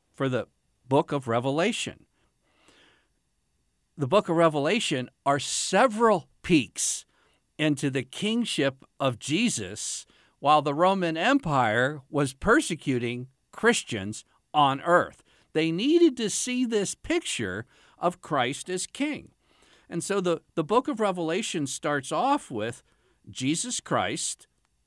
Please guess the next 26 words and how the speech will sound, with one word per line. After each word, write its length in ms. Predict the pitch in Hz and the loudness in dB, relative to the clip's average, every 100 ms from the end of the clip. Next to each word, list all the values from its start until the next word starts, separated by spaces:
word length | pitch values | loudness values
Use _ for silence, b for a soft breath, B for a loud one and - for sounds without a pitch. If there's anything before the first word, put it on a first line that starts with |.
| _ _ | _ _
the 100 | 120 | -10
faithful 560 | - 156 208 - 233 247 | -4 -2 -2 -2 -4 0
witness, 720 | 175 - 104 180 - - - _ - | -2 -2 -10 -10 -12 -14 -18 _ -8
Revelation 680 | 110 120 127 139 - 165 135 | -8 -6 -6 -6 -6 -8 -4
one 220 | 139 226 | -4 -4
five, 480 | - 120 90 107 _ b b b b b | -2 -2 -2 -8 _ b b b b b
the 100 | 120 | -8
firstborn 680 | - 143 196 - - 208 233 | -4 -2 -2 -2 -4 -2 -2
of 120 | 240 | -2
the 100 | 269 | -4
dead, 420 | 220 127 110 123 - _ _ _ _ | 0 0 0 -4 -10 _ _ _ _
and 580 | 233 247 131 92 120 151 _ _ _ - | -2 0 0 -4 -8 -10 _ _ _ 0
the 140 | 139 | 0
ruler 800 | 131 131 170 254 262 294 294 277 _ _ | 2 2 4 4 0 -2 -2 -6 _ _
of 200 | 139 120 | -2 0
the 120 | 113 | -6
kings 840 | - - - 226 233 233 240 - - _ | -6 -12 -6 -4 -2 -4 -6 -8 -16 _
of 180 | 156 160 | 0 2
the 240 | 160 170 | 2 2
earth. 380 | 190 107 - _ _ _ | 2 2 -4 _ _ _
This 240 | 131 208 - | -2 -2 -2
is 180 | 240 190 | -6 -2
where 240 | 196 196 | -2 0
the 140 | 175 | -2
conflict 760 | - - 247 302 - 202 156 _ | -8 -2 0 0 -2 -4 -4 _
came 460 | - 101 90 117 | -8 -6 -4 -6